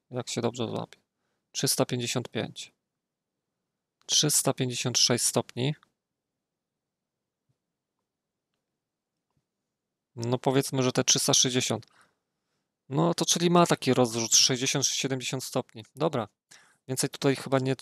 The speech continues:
nie trzeba pokazywać wam. Ta kolba ma sporą różnicę. Przy dwustu stopniach pokazywała dwieście sześćdziesiąt, czyli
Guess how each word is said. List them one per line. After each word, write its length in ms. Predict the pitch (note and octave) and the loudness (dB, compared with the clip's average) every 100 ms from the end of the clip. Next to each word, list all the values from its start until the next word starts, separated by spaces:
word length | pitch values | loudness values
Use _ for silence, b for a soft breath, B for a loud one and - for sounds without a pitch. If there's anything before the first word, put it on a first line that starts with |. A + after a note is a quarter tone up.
| - | -4
nie 140 | C3+ | -2
trzeba 260 | - C#3+ C3+ | 0 2 0
pokazywać 580 | - B2+ A#2 A#2 A#2+ | -2 -8 -4 -2 -2
wam. 200 | A2 B2 C#3+ - B B B _ _ _ | 0 -2 -2 -12 B B B _ _ _
Ta 180 | - D#3 | -6 -2
kolba 440 | - D#3 D3 C#3+ C#3 | 0 2 0 -2 -2
ma 240 | C#3 C3+ | -2 -2
sporą 680 | C3 - - - - D3 C#3 | -2 -4 -4 -6 -2 -2 -2
różnicę. 520 | B2 A#2 A#2 A2 B2 | -4 -8 -10 -12 -12
Przy 160 | - B2+ | -8 -8
dwustu 340 | A#2+ C#3+ - | -6 -4 -4
stopniach 380 | - C3+ - C3 | -2 -2 -2 -6
pokazywała 500 | - - A#2+ A#2+ B2+ | -6 -6 -4 0 -2
dwieście 280 | A#2 C3+ - | -2 -6 -4
sześćdziesiąt, 380 | - B2 C#3 C3 B B | -4 -2 -2 -4 B B
czyli 320 | B - C3+ | B -4 -4